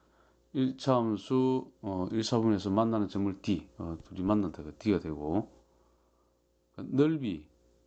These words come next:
어, 비씨디, 비씨디 여기잖아요. 일대 씨오에이디, 씨오에이디. 아, 사각형 요거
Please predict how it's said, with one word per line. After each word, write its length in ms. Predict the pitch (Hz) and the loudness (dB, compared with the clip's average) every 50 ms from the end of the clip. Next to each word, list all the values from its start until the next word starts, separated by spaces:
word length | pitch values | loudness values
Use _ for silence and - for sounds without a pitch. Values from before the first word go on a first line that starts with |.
| _ _ - | _ _ -12
어, 220 | 101 95 92 90 - | -8 -8 -8 -2 2
비씨디, 640 | - 156 147 - - 160 151 139 135 104 80 - - | 2 2 2 2 0 -2 0 2 2 0 0 0 -2
비씨디 300 | 135 131 131 147 135 127 | -2 -2 0 0 2 2
여기잖아요. 540 | 110 120 117 107 95 90 85 85 85 87 - - | 2 2 0 0 -2 -2 -2 -2 -4 -6 -8 -6
일대 600 | - 120 123 127 127 - - 127 127 127 127 127 - _ _ _ _ _ _ _ | -2 -2 -2 -2 -2 0 2 2 2 2 0 -4 -8 _ _ _ _ _ _ _
씨오에이디, 920 | - - - - 156 151 147 147 143 104 90 87 90 85 90 78 78 80 | -16 -14 0 2 4 4 6 4 2 0 -2 -6 -6 -6 -8 -10 -12 -12
씨오에이디. 840 | - - - 120 120 117 120 - 90 87 85 85 82 82 78 78 - - - _ _ _ _ _ _ _ _ _ _ _ _ | -12 -4 0 2 2 2 2 0 0 0 0 -2 -2 -4 -6 -6 -10 -16 -20 _ _ _ _ _ _ _ _ _ _ _ _
아, 80 | 90 | -14
사각형 500 | 90 - - 110 113 107 - - 104 90 | -12 -2 0 2 2 2 -2 -4 -2 -2
요거 300 | 90 87 82 82 82 - | -2 -4 -6 -8 -10 -12